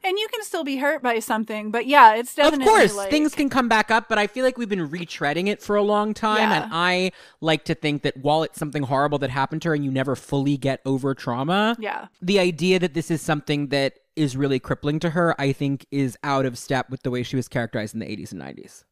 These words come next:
Speaker 1: Yeah, I think so too.
Speaker 2: So I'd like to have her say, "Fuck you, I was a hound and I'm not that anymore and no one can ever take power over me again. I
Speaker 1: Yeah.
Speaker 2: refuse."
Speaker 1: I love it.
Speaker 2: So I like it.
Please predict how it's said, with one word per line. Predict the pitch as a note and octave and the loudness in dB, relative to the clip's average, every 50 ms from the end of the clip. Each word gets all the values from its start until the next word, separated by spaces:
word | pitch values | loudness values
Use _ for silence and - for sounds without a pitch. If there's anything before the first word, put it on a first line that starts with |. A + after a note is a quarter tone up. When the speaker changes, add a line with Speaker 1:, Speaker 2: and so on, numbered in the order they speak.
| _ | _
Speaker 1:
Yeah, | - G#3+ G3+ G#3+ A#3+ B3 _ _ - | -12 -10 -8 -8 -8 -10 _ _ -20
I | A3+ | -20
think | A3 A3+ A3+ A3 | -18 -16 -18 -16
so | - G#3+ G#3 | -16 -16 -18
too. | - A3+ G3 G3+ _ _ _ | -18 -20 -20 -20 _ _ _
Speaker 2:
So | - - - F3 D#3 C#3+ C#3 C3+ - _ - | -10 -2 0 2 2 4 2 0 -2 _ 0
I'd | E3 E3+ F3 | 0 0 0
like | E3 C#3+ C3+ C3 C3 - - - | 0 0 -2 -2 -2 -6 -8 -6
to | - D3 C3+ C3+ C3+ - | -2 0 0 0 0 -2
have | - D3 C#3 C3+ - | -2 -2 -2 -2 -2
her | - C3 C3 | -2 -4 -4
say, | - - C#3 B2+ B2+ B2+ B2+ - _ - | -2 -2 -2 0 0 -2 -4 -6 _ -6
"Fuck | B3 C4 - - | -6 -4 -4 -4
you, | D4 C#4 F3+ C3 | -4 -2 -2 -2
I | B2+ C#3 | -2 -2
was | C#3+ E3 F3+ F3 - | 0 0 -2 0 -2
a | D3 | -2
hound | A#2+ C#3+ C3 A#2 A#2 A#2 A#2 A#2+ A#2+ - | -2 -2 -4 -4 -6 -6 -8 -8 -10 -10
and | - B2 C3 B2+ | -8 -8 -6 -6
I'm | B2 B2 B2 B2 B2+ B2 G2 | -4 -6 -6 -6 -6 -8 -6
not | - B2 C3+ C3+ C3+ - - | -6 -4 -2 -2 -2 -2 -2
that | C3+ B2 B2 - - | -2 -2 -2 -2 -4
anymore | B2 B2 B2 A#2+ B2 B2 B2 A#2+ B2+ B2+ C3+ C3+ | -8 -8 -8 -6 -6 -4 -4 -4 -2 -2 -4 -4
and | A2+ A#2+ B2 A#2+ | -4 -4 -4 -2
no | B2 B2 B2 | -2 0 0
one | B2+ B2 B2 A#2+ | 0 0 -2 -4
can | A#2 - A#2+ | -6 -8 -8
ever | - - B2 B2 A#2+ B2 A#2+ A#2 | -8 -6 -6 -4 -2 -2 -2 -2
take | - - A#2 A2+ - | -4 -6 -8 -8 -8
power | - A#2 A2 G#2 G#2 | -8 -8 -8 -6 -6
over | G#2 G2+ G#2 A2+ G#2 | -8 -8 -8 -8 -8
me | G#2+ F#2+ F#2 | -8 -8 -8
again. | G#2 G#2+ G#2+ G#2 E2 E2 E2 | -8 -10 -10 -10 -10 -10 -12
I | D#2 G#2+ | -12 -10
Speaker 1:
Yeah. | G#2+ G#2 - A3+ C#4+ | -8 -8 -6 -4 -4
Speaker 2:
refuse." | A#3 G#3+ - - - - - - _ _ _ _ _ _ | -4 -6 -8 -10 -14 -18 -20 -20 _ _ _ _ _ _
Speaker 1:
I | - G#3+ | -10 -6
love | A3 A#3 A#3 G3+ | -4 -2 -2 -4
it. | F#3 - _ - | -6 -10 _ -18
Speaker 2:
So | - - C#3 A#2+ A#2 A2 A2 A2+ - - - - - - | -14 -12 -12 -10 -12 -14 -16 -20 -20 -20 -20 -16 -10 -8
I | C#3 | -8
like | C3 A#2 A2 - | -8 -8 -10 -14
it. | - | -18